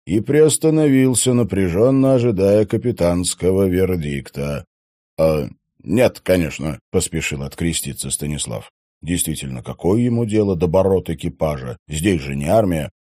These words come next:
«Э, просто так спросил». Удовлетворённый Михалыч пошёл дальше. Капитан развернулся к кофеварке. «Двадцать шесть процентов», негромко сообщил Дэн напарнику. «У вас обоих».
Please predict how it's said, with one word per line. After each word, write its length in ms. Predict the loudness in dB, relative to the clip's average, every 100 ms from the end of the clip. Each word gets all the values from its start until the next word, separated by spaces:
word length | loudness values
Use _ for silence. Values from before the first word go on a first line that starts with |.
| _ -10
«Э, 220 | -6 -4
просто 400 | 0 0 2 0
так 340 | 2 0 -2
спросил». 580 | -10 -4 -4 -4 -10 -14 _ _ _
Удовлетворённый 1040 | 0 2 2 0 0 0 2 0 2 2
Михалыч 720 | 2 0 0 0 2 -2 -2
пошёл 420 | -2 0 0 -2
дальше. 720 | 0 0 0 0 0 0 0 -6 _
Капитан 720 | -6 -4 -6 -6 0 2 2
развернулся 1040 | 0 -2 0 0 0 -4 -6 -4 -2 -4 -6 _
к 120 | -10
кофеварке. 720 | -4 -4 -4 -8 -12 -12 -16 -16 _ _ _ _ -10
«Двадцать 580 | -2 2 2 0 -4 -4
шесть 400 | -2 -2 -2 -2
процентов», 840 | 0 0 0 0 0 -4 -10 -14 _ -6
негромко 560 | -2 0 -2 -4 -6
сообщил 480 | -6 -6 -8 -8 -6
Дэн 260 | -2 -2 -2
напарнику. 640 | -6 -10 -12 -12 -12 -14 -16 _ _
«У 160 | -6 -2
вас 380 | 0 -2 -2 -6
обоих». 720 | -8 -6 -6 -4 -8 -12 _